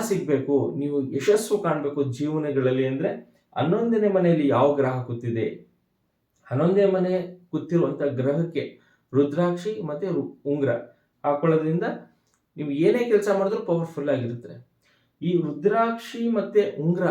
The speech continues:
ಏನಕ್ಕೆ ಹಾಕೊಳ್ಬೇಕಪ್ಪ ಅಂದ್ರೆ ಇದು ನಮ್ಗೆ ಹೆಂಗೆ ಹಿಂದಿನ ಕಾಲದಲ್ಲಿ ಈಗ ಫೋನ್ ಇರ್ಲಿಲ್ಲ, ಈಗ ಫೋನ್ ಬಂದಿದೆ, ಹೆಂಗೆ ನಮ್ಗೆ ಈಗ ವೇವ್ಸ್ ಅಲ್ಲಿ ರೀಚ್ ಆಗ್ತಾ ಇದೆ,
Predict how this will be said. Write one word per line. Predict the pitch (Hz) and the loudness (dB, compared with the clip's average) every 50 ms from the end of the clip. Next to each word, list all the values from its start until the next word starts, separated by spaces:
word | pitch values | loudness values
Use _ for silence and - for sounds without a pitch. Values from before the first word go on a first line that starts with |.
| - - - | -2 -4 -6
ಏನಕ್ಕೆ | 147 156 175 208 208 - 175 | -2 0 2 2 2 2 0
ಹಾಕೊಳ್ಬೇಕಪ್ಪ | 160 147 - 175 170 160 151 156 151 - - 156 139 - - | -4 -6 -2 -2 -2 0 0 -2 -4 -4 -4 -6 -8 -4 -2
ಅಂದ್ರೆ | 147 147 160 185 202 185 190 - - - | -2 -2 -2 -2 -4 -6 -6 -8 -12 -10
ಇದು | - 165 170 190 190 202 202 - - _ _ _ _ _ _ _ - | -6 -2 0 0 0 0 -4 -8 -16 _ _ _ _ _ _ _ -6
ನಮ್ಗೆ | 156 160 170 175 160 143 | -2 0 0 2 2 2
ಹೆಂಗೆ | 151 165 190 208 208 208 196 196 190 185 180 185 185 - - - - _ _ _ _ _ _ - | 0 0 2 4 4 6 6 6 4 4 4 2 0 -2 -4 -10 -18 _ _ _ _ _ _ -8
ಹಿಂದಿನ | 135 143 170 180 196 196 196 196 - 190 | -2 2 2 4 4 4 4 4 4 2
ಕಾಲದಲ್ಲಿ | 185 180 175 175 180 185 185 185 185 180 | 2 4 4 4 2 2 2 0 0 -2
ಈಗ | 175 165 160 165 175 175 170 185 180 175 170 170 170 175 - - - - _ _ | -2 -2 -2 -2 -2 0 2 4 4 6 6 4 4 2 -4 -10 -18 -20 _ _
ಫೋನ್ | - - 196 214 208 202 | 2 6 6 8 8 8
ಇರ್ಲಿಲ್ಲ, | 180 160 147 139 123 - - | 6 4 4 2 0 0 -2
ಈಗ | 135 147 160 | -2 -2 -2
ಫೋನ್ | 165 160 - - 185 196 202 190 | -4 -4 -2 0 2 2 2 2
ಬಂದಿದೆ, | 180 175 165 143 131 - - | 2 0 0 0 0 -2 -2
ಹೆಂಗೆ | 117 - - - 143 156 175 196 196 196 | -6 -8 -10 -6 -4 -2 0 2 2 2
ನಮ್ಗೆ | 190 185 175 175 175 175 | 2 2 0 0 0 0
ಈಗ | 170 170 165 | 0 0 0
ವೇವ್ಸ್ | 135 123 123 143 165 175 180 185 - 190 | 0 2 4 4 6 6 4 4 2 -2
ಅಲ್ಲಿ | 185 180 180 175 175 - - - - 143 | -2 0 0 0 0 -2 -4 -8 -4 -2
ರೀಚ್ | 135 160 165 - | 0 0 0 0
ಆಗ್ತಾ | 156 139 - - 135 131 | -2 -4 -4 -2 -4 -2
ಇದೆ, | 123 117 113 117 - - - _ _ _ | -2 -2 -2 -4 -6 -8 -14 _ _ _